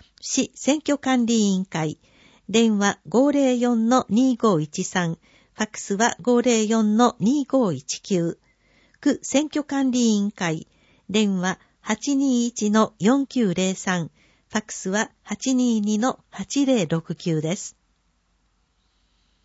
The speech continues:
市議会議員秋区選挙区補欠選挙の投票日は三月二十日です。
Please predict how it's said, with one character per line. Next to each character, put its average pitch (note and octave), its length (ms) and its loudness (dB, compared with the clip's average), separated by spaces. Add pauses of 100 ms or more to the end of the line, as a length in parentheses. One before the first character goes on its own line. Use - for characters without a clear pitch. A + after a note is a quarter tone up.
(720)
市 - 160 -8
議 C#4+ 160 0
会 C#4 240 2
議 A#3 180 2
員 F3+ 240 2 (120)
秋 B3 320 0
区 C#4+ 160 0
選 C4 240 0
挙 A#3+ 180 -2
区 G3+ 200 0
補 G3 160 -4
欠 C#4+ 220 0
選 B3 260 0
挙 G3+ 180 0
の F#3+ 120 2
投 G3 220 0
票 F#3+ 280 -2
日 F3 160 -2
は F#3+ 180 -2 (200)
三 B3+ 320 0
月 G#3 360 -2
二 - 180 -6
十 - 160 -12
日 E3 160 -6
で E3 160 -2
す。 - 220 -12